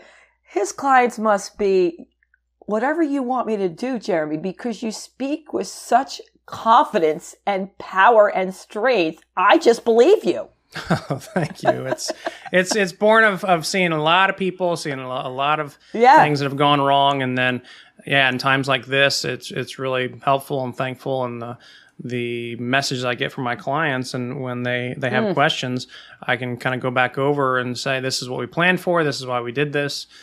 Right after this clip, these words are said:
Speaker 2: And it,
Speaker 1: Yeah.
Speaker 2: it's just very fulfilling. It's, uh, you know, completing that, that circle for everybody.
Speaker 1: Yeah, so rewarding. Okay, now why we're here. You ready?
Speaker 2: <laughs> I'm ready.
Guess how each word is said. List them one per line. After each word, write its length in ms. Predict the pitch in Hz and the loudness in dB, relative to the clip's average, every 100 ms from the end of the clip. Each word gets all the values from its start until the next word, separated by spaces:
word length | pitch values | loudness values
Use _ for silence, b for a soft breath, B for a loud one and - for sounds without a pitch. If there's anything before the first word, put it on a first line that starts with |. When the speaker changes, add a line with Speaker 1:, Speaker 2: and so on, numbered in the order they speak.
| b - - | b -10 -2
Speaker 2:
And 300 | 131 131 135 | 0 2 2
it, 20 | |
Speaker 1:
Yeah. 200 | - 285 | 4 2
Speaker 2:
it's 100 | - | 0
just 160 | 208 - | -2 -2
very 200 | 127 139 | 0 0
fulfilling. 480 | 147 - 185 139 | -4 -2 0 0
It's, 280 | 131 123 - | -4 -8 -4
uh, 320 | 143 135 131 131 | 0 0 0 -4
you 80 | 147 | -4
know, 80 | 127 | -4
completing 480 | 139 123 175 170 156 | -6 -2 0 2 2
that, 300 | 147 147 143 | 0 0 -2
that 160 | 135 | -2
circle 500 | 135 147 135 127 117 - _ | -2 -4 -4 -4 -10 -12 _
for 160 | - 120 | -12 -10
everybody. 380 | 113 143 143 - _ _ | -10 -10 -10 -12 _ _
Speaker 1:
Yeah, 260 | 160 160 127 - | -4 -4 -4 -8
so 220 | - 254 | -4 0
rewarding. 440 | 226 196 175 127 110 B B - | 2 2 2 2 -2 B B 4
Okay, 480 | 226 320 330 - - b b _ - | 4 8 8 8 2 b b _ -8
now 800 | 175 202 202 214 233 254 302 320 _ _ _ | 6 8 8 8 8 8 4 -2 _ _ _
why 320 | 147 160 185 | 6 8 8
we're 180 | 202 208 | 6 2
here. 540 | - 202 165 117 123 _ _ _ | 2 4 4 2 -6 _ _ _
You 80 | 147 | -6
ready? 520 | 139 156 160 208 220 220 143 165 - - | 2 4 4 4 0 -2 -8 -8 -8 -8
Speaker 2:
<laughs> 400 | - - 190 196 | -10 -14 -14 -6
I'm 400 | 277 381 135 151 | -4 -2 0 2
ready. 260 | 143 262 | 2 0